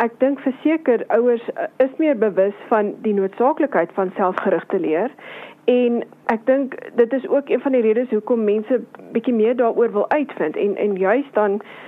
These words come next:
die belangrikheid van 'n kongres soos ons in waar ouers ook welkom is om te registreer en te kom luister en deel te neem aan die gesprekke wat ons, wat ons het oor selfgerigte leer.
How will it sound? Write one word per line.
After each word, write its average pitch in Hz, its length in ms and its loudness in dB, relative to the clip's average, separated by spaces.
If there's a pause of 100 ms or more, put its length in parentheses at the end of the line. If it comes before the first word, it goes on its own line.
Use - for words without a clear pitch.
(200)
die 240 80 0
belangrikheid 226 580 2
van 226 140 0
'n 208 60 0
kongres 269 480 0
soos 226 160 -4
ons 277 340 0
in 202 180 0
waar 202 300 2
ouers 262 380 0
ook 302 420 0
welkom 220 500 2
is 208 220 0 (400)
om 214 200 2
te 208 100 0
registreer 202 720 0
en 202 320 0 (240)
te - 100 -4
kom 226 240 0
luister 220 500 0
en 196 300 0 (140)
deel 214 280 2
te 269 120 -2
neem 170 300 -2
aan - 140 -2
die 185 100 -2
gesprekke 208 560 -2
wat 180 200 -4
ons, 190 120 -4 (220)
wat 185 180 -4
ons 180 100 -6
het 185 280 0
oor 185 160 -2
selfgerigte 175 640 -4
leer. - 420 -8